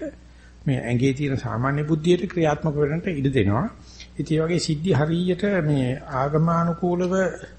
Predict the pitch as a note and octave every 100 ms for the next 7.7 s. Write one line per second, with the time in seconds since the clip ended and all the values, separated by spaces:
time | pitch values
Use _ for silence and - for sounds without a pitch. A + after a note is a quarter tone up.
0 | - - B2+ - F#3+ E3+ E3+ D3 C3+ A#2
1 | G2 F2 E2+ - - - - - - B2+
2 | A2+ A#2+ C3+ D3 D3+ E3+ F3 C3+ C#3 B2
3 | B2 C#3 C#3 C#3 C#3 D3+ C#3+ C#3+ F#3 -
4 | - - C3+ C#3+ C3+ C3 B2 - A#2+ A#2
5 | - A#2 G2+ C3+ - - - - B2+ A2+
6 | C3 B2 A#2+ A#2+ B2+ B2+ C#3 B2 C3 C3
7 | C#3 C3 C3+ C#3+ D3 - F3+